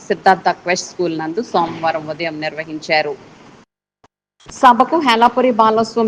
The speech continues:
నిర్వాహక కార్యదర్శి గుడిపాటి నరసింహారావు స్వాగతం పలికారు. హేలాపురి బాలస్వం ఆహ్వాన సంఘ అధ్యక్షులు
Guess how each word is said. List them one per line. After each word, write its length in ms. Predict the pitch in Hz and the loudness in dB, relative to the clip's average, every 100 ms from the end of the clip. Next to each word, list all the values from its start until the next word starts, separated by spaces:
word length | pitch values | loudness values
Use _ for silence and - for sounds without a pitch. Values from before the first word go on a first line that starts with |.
| 202 | 2
నిర్వాహక 440 | 190 220 254 233 202 | 4 2 0 -4 4
కార్యదర్శి 460 | 190 180 180 180 165 | 4 4 -2 -4 0
గుడిపాటి 420 | 190 190 202 190 165 | 0 2 2 2 -2
నరసింహారావు 560 | 160 - 175 170 220 370 | -4 -4 -2 0 0 -4
స్వాగతం 500 | - 196 180 - 160 156 | -4 -4 -4 -6 -8 -4
పలికారు. 460 | 151 151 160 151 147 - - - - - | -6 -4 -2 -2 -4 -12 -20 -20 -18 0
హేలాపురి 440 | 262 302 302 302 285 240 | 2 2 2 0 4 4
బాలస్వం 500 | 240 247 233 240 240 190 | 4 0 -2 -4 0 0
ఆహ్వాన 320 | 196 226 226 220 | 0 0 0 0
సంఘ 160 | 202 185 | 0 0
అధ్యక్షులు 360 | 165 185 - | -2 -4 -4